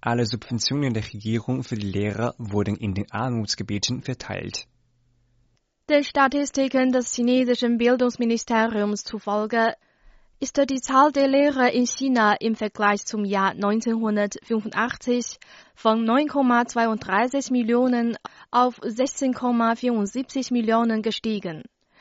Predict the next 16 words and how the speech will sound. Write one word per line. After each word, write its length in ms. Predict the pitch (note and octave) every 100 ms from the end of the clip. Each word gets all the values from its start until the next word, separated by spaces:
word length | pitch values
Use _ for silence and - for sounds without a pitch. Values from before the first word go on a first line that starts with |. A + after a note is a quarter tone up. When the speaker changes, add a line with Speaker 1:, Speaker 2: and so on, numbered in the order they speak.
| - - -
Speaker 2:
Die 100 | B3+
Zahl 260 | C#4 D4
der 180 | D#4 C#4+
Lehrer 460 | C#4 C#4 D#4 C#4 C4
in 160 | B3+
der 120 | B3 B3
Schule 520 | - C4+ C4 A3+ -
und 180 | A3+ A3
Mittelschule, 760 | B3 A#3+ A3+ - A3+ G#3 G3+ - - - -
die 80 | A3+
Bachelor-Titel 840 | A#3 B3+ B3 A3+ A#3 A#3 A3+ G#3+
oder 260 | - G#3+ G#3
höhere 400 | A#3 B3 A#3 A#3
akademische 640 | G#3 G#3 G3+ A#3+ B3+ B3
Titel 280 | A#3+ B3 A#3
bekommen, 600 | A3 - A3+ A3+ A3